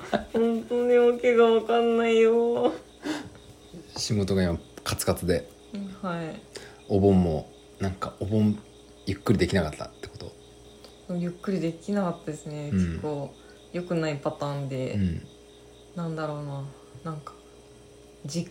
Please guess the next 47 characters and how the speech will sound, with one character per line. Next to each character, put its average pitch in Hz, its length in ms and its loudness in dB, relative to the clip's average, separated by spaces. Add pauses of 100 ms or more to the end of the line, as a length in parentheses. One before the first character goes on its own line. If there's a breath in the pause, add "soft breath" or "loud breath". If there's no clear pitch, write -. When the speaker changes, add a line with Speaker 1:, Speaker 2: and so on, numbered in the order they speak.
Speaker 1:
家 226 160 2
に 220 160 2
い 208 60 -4
て 214 380 2
気 180 180 -2
が 208 100 0
緩 208 280 2
ん 208 120 2
で 180 80 0
る 156 120 -2
時 160 200 -8
に 156 80 -6
仕 160 140 -6
事 170 240 -4
の 175 80 0
こ 175 100 -10
と - 100 -14
考 151 300 -10
え 156 80 -4
る 139 120 -8
と、 - 300 -6
Speaker 2:
う 110 40 0
ん。 - 20 4
う - 40 6
ん。 - 220 2
Speaker 1:
胃 165 120 -2
が 202 120 0
も 190 140 0
の 190 140 -2
す 190 100 -8
ご 190 140 -2
く 165 120 -4
痛 156 200 -2
く 147 120 -8
な 139 140 -4
っ 139 100 -8
ち - 120 -6
ゃ 135 60 0
う - 20 -4
っ - 40 -4
て - 160 -10
い 98 60 2
う 98 40 6
Speaker 2:
う 92 40 6
ん、 127 400 0
う 82 40 0
ん。 76 180 -4